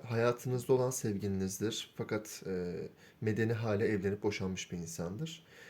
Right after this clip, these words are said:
Kendi işini kurmuş bir insan olabilir veya devlet çalışanı olabilir bu insan. E, evet, çok manipüleci, çok gizemli ve şeyta-, şeytanlığı çok olan bir insandır. Parayı çok seven ve,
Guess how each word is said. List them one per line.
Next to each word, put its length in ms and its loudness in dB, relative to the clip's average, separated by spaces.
Kendi 260 4
işini 220 2
kurmuş 360 -2
bir 80 0
insan 260 -2
olabilir 360 -2
veya 240 4
devlet 280 2
çalışanı 460 -2
olabilir 320 -4
bu 60 -2
insan. 380 -4
E, 60 -6
evet, 420 0
çok 220 -4
manipüleci, 600 2
çok 260 -6
gizemli 560 2
ve 100 0
şeyta-, 520 2
şeytanlığı 800 0
çok 240 -2
olan 300 2
bir 60 2
insandır. 720 -4
Parayı 280 6
çok 200 0
seven 380 2
ve, 220 8